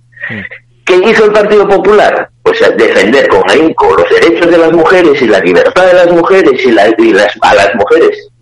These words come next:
Speaker 2: en su propuesta contra el gobierno y votar en contra de la retirada del hijo, o sea, y votar a favor del, del abusador Plácido Domingo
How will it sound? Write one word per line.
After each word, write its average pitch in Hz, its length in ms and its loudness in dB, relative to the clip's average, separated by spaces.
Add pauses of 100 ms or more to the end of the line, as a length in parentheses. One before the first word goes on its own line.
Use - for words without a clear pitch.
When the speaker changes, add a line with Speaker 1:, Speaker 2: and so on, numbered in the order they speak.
(140)
Speaker 2:
en 117 240 -2
su 123 420 0
propuesta - 640 0
contra 85 380 0
el 80 60 0
gobierno 160 640 0 (400)
y - 80 -2
votar - 340 0
en 135 140 -2
contra 175 440 0
de 117 180 0
la 107 140 2
retirada 107 540 0
del 135 180 0
hijo, 135 280 0
o 123 240 2
sea, 104 220 0
y 117 60 -4
votar 123 280 -2
a 139 80 2
favor 151 440 0
del, 113 420 2 (580)
del 117 200 0
abusador 123 760 0
Plácido 139 520 2
Domingo 208 460 2